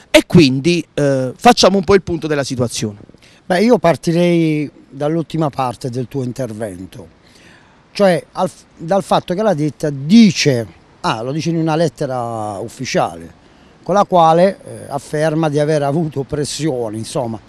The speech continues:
Speaker 2: fa sottintendere anche qualcosa di peggio, se vogliamo. Bene, allora, innanzitutto io sono qui per smentire categoricamente questa affermazione, che è totalmente falsa.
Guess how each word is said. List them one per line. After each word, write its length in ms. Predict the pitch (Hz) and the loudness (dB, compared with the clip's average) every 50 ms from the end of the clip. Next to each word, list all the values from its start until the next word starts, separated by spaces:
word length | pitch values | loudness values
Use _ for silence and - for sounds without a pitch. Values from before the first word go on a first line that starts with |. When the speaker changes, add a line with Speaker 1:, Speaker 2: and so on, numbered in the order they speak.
| - - _ | -20 -20 _
Speaker 2:
fa 220 | - - - 147 | -6 -2 0 0
sottintendere 840 | 123 - - 156 139 - - 160 143 - - 170 156 147 143 143 139 | 0 0 -2 -2 -2 -2 -2 -4 -2 0 0 0 0 0 -2 0 0
anche 260 | 156 175 165 - 147 | 0 0 0 0 -4
qualcosa 460 | 135 127 139 135 - - 165 147 131 | -4 -4 -6 -6 -4 -6 -6 -6 -6
di 120 | 139 139 147 | -6 -8 -6
peggio, 400 | - 160 147 123 113 110 107 117 | -4 -4 -4 -4 -4 -6 -8 -8
se 120 | 98 127 | -6 -6
vogliamo. 640 | 117 113 117 120 117 113 98 85 101 123 156 170 160 - - - - - - - - - - - - - | -6 -6 -6 -4 -6 -6 -6 -6 -6 -4 -4 -4 -4 -6 -14 -20 -20 -20 -20 -20 -20 -20 -20 -20 -20 -10
Bene, 360 | - 175 196 185 170 170 - - | 0 2 2 4 4 2 2 0
allora, 340 | - 165 208 208 180 165 165 | -2 2 4 6 6 6 4
innanzitutto 560 | 170 185 185 - 214 202 - 262 - - 196 | 4 2 0 0 -2 0 0 0 0 0 -2
io 60 | 147 | 0
sono 200 | - 156 160 151 | 0 0 0 0
qui 200 | - - 202 170 | 0 -2 -2 -2
per 360 | - - - 208 202 180 151 | -2 -2 0 0 0 2 0
smentire 960 | 127 - 127 147 156 175 196 202 196 196 190 170 - - 226 220 185 190 180 - | -4 -8 -10 -10 -8 -6 -6 -6 -4 -4 -6 -8 -6 -6 -4 -2 -2 -2 -4 -4
categoricamente 1400 | _ - 202 190 156 - 190 190 165 165 190 180 175 180 156 - 175 160 156 170 175 170 139 127 117 104 - 131 127 | _ -4 -4 -4 -4 -4 -6 -6 -4 -2 -2 -2 -2 -4 -8 -6 -6 -6 -4 -4 -4 -4 -4 -4 -8 -10 -12 -14 -8
questa 340 | - 170 165 139 - - 143 | -4 -4 -4 -4 -4 -8 -10
affermazione, 880 | 120 - - 143 135 135 143 143 127 - - - 160 160 156 143 139 120 | -12 -10 -10 -10 -8 -8 -8 -8 -8 -10 -10 -6 -6 -4 -4 -4 -6 -10
che 260 | - - 127 127 143 | -10 -10 -8 -8 -8
è 60 | 143 - | -8 -10
totalmente 720 | _ - 131 120 135 127 127 135 147 147 143 127 - 135 127 | _ -8 -6 -6 -4 -6 -4 -2 -2 -2 -4 -4 -6 -8 -8
falsa. 600 | 113 139 127 107 92 90 - - - - - 67 | -6 -6 -8 -8 -8 -10 -12 -12 -12 -12 -14 -18